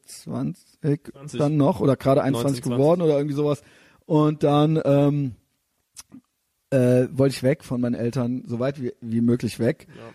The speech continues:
Speaker 1: Und damals, ja, ich hab's ja schon tausendmal gesagt, ist ja auch klar, es gab ja noch kein Facebook und so weiter. Ich hatte noch nicht mal ein Sm-,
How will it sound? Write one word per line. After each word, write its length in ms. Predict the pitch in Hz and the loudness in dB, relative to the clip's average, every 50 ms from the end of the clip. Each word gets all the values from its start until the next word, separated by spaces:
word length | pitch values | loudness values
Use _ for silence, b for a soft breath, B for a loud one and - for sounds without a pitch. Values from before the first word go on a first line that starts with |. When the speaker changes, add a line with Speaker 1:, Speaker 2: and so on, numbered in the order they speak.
| B B B B B - | B B B B B 0
Speaker 1:
Und 400 | 175 139 135 135 135 139 135 - | 2 4 4 4 4 2 2 0
damals, 420 | 131 127 143 139 131 - - - - | 2 2 4 2 0 -2 -4 -10 -10
ja, 260 | 185 147 135 123 131 120 | -8 -6 -4 -2 -2 -2
ich 100 | - - | -4 -6
hab's 120 | 139 - | -12 -12
ja 60 | 127 117 | -12 -10
schon 140 | - 117 | -10 -12
tausendmal 320 | - - 127 123 127 123 120 | -10 -8 -8 -6 -6 -6 -6
gesagt, 240 | 113 110 113 117 - | -6 -6 -8 -8 -8
ist 120 | - - | -10 -10
ja 80 | - 151 | -8 -8
auch 100 | 131 - | -8 -8
klar, 260 | - 120 120 120 123 | -6 -4 -2 0 0
es 100 | 117 - | 0 0
gab 120 | - 139 143 | 0 0 0
ja 60 | 135 | 0
noch 100 | 131 - | 0 0
kein 140 | - 123 - | -2 -2 0
Facebook 400 | - 127 127 123 - 139 120 139 | 2 2 2 2 2 0 0 2
und 100 | 127 120 | 0 0
so 100 | 127 113 | 2 2
weiter. 260 | 117 120 117 - 143 | 4 2 4 2 0
Ich 120 | - - | 0 -2
hatte 140 | 143 135 139 | -4 -2 -2
noch 100 | 123 120 | -2 -2
nicht 200 | 123 135 135 - | -2 -4 -4 -2
mal 80 | 127 123 | -2 -2
ein 60 | 120 - | -2 -2
Sm-, 180 | - - 120 | -2 -4 -6